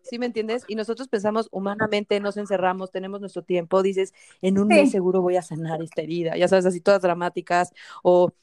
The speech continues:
Speaker 1: "Tendrían que pasar cinco años para que no sé qué". Dios no tiene eso en su mente. Dios tiene el plan,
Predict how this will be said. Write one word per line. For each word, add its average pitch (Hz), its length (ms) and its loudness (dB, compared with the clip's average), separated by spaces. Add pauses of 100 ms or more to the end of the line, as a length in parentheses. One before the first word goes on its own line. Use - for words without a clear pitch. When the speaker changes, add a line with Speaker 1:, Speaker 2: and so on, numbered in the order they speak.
(100)
Speaker 1:
"Tendrían 196 360 -4
que 240 100 2
pasar 202 320 2
cinco 233 420 0
años 202 400 0
para 175 200 2
que 180 100 -6
no 180 100 -6
sé 185 120 -10
qué". 190 220 -10 (340)
Dios 269 220 6
no 269 140 0
tiene 254 340 0
eso 247 160 -4
en 240 80 -6
su 214 120 -6
mente. 180 440 -4
Dios 208 220 0
tiene 233 340 -4
el 233 280 4
plan, 202 280 -2